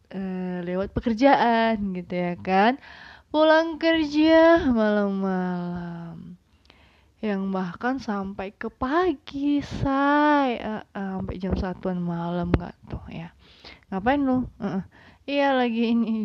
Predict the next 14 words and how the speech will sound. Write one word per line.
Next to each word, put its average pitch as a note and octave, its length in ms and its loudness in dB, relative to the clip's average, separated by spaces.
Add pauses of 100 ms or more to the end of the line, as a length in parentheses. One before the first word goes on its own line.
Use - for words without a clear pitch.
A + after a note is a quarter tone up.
jualan. G3+ 500 -2 (140)
<laughs> - 0 - (1700)
Ya, C4 240 4
tapi D4+ 160 0
ini D#4 240 -4
memang B3 160 0
jualannya, G3 400 -2
say. F3+ 480 -8
Kita F#3+ 240 -6
memang F#3 240 -4
jualan F3+ 360 -6
sales F#3 360 -4
soalnya. E3 520 -6
Eh, E3 200 -8